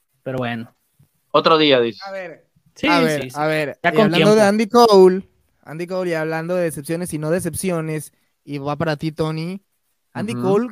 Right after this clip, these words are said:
Speaker 3: que comparte récord, ¿no? Con Shearer, con, comparte
Speaker 2: Con
Speaker 3: récord
Speaker 2: Alan.
Speaker 3: con Alan,
Speaker 2: Ujú.
Speaker 3: eh, un récord de treinta y cuatro goles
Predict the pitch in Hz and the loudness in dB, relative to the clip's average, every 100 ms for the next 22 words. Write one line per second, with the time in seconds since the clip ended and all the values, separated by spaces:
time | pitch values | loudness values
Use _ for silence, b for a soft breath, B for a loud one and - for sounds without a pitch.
0 | - 190 170 160 156 160 160 196 190 208 | -6 -6 -4 -4 0 0 0 -4 -2 -6
1 | 190 147 139 147 220 427 _ 151 147 - | -6 -8 -6 -8 -8 -12 _ -10 -8 -2
2 | 247 214 135 _ _ _ _ - 139 - | -2 0 -4 _ _ _ _ -16 -16 -18
3 | _ - 151 151 160 190 190 117 113 117 | _ -12 -10 -8 -8 -6 -2 0 0 2
4 | 120 139 175 _ _ _ _ 151 147 151 | 0 -2 -6 _ _ _ _ -8 -4 -4
5 | 156 170 233 440 135 170 - 170 165 160 | -2 -2 -2 -4 -4 -6 -6 -4 -2 -2
6 | 160 160 156 - 196 208 214 233 214 185 | -4 -4 -6 -8 -8 -6 -6 -6 -6 -8
7 | 165 160 147 135 160 175 190 170 180 196 | -10 -10 -10 -8 -8 -6 -4 -2 -2 -4
8 | 202 - - | -8 -16 -20